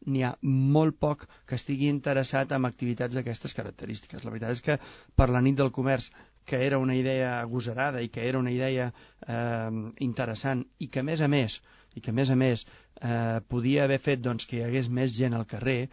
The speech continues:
la veritat és que no, no hi va haver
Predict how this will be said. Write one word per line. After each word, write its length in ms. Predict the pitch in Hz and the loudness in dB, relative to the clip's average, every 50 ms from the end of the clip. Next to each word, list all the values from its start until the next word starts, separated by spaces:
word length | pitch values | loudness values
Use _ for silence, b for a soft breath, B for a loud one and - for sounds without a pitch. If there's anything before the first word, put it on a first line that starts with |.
| b b b b b _ | b b b b b _
la 120 | - 131 131 | -2 0 0
veritat 260 | 131 127 147 147 - | 2 0 -2 -2 -4
és 100 | - - - | -6 -6 -4
que 100 | 151 139 | -2 0
no, 180 | 135 139 135 131 127 123 123 120 120 127 - - - - - - | 2 2 4 4 4 4 2 2 0 -4 -8 -14 -20 -20 -16 -8
no 300 | - - 135 139 147 151 | -4 -2 0 2 2 2
hi 80 | 156 156 | 2 2
va 100 | 147 147 | 4 4
haver 220 | 147 139 147 143 | 4 6 4 4